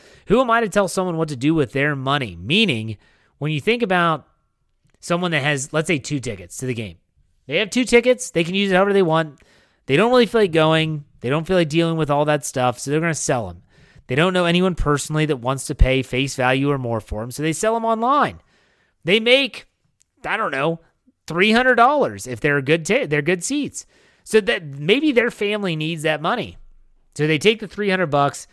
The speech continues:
Who bought 'em? Some San Francisco forty-niner fan who now lives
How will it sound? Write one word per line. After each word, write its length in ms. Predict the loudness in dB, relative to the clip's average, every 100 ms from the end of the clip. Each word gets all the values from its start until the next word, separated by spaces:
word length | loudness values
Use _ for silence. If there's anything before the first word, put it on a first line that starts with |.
| _ -2
Who 160 | 0
bought 280 | 2 2 2
'em? 240 | 0 -2 -12 _ -20 -20 -20 _
Some 240 | -10 -8 -4
San 320 | 0 0 0
Francisco 460 | -4 -4 -2 0 0
forty-niner 640 | 0 -2 0 0 0 -2
fan 340 | -2 -2 -2
who 140 | -4 -4
now 240 | -2 -2
lives 520 | 0 0 0 -2 -10